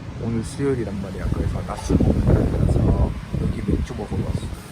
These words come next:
뒤에 보면은 레스토랑들도 있고 밑에 그 편의점도 있어가지고 편의점에서 사가지고 여기 올라와서 먹을 수 있대. 내가 볼 때는 우리 바보다 여기가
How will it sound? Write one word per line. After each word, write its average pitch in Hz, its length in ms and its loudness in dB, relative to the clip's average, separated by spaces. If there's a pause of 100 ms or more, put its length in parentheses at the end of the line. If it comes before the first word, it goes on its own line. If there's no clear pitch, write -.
(240)
뒤에 120 120 -4
보면은 101 580 -4
레스토랑들도 104 680 -4
있고 95 440 -4
밑에 107 520 -2 (800)
그 98 240 -4 (920)
편의점도 165 480 2
있어가지고 98 840 0
편의점에서 127 540 2
사가지고 120 680 -2
여기 117 300 2
올라와서 107 380 0
먹을 120 200 0
수 - 160 -4
있대. - 280 -14
내가 117 140 6
볼 151 160 4
때는 147 220 4 (260)
우리 135 140 2
바보다 160 500 2
여기가 147 520 6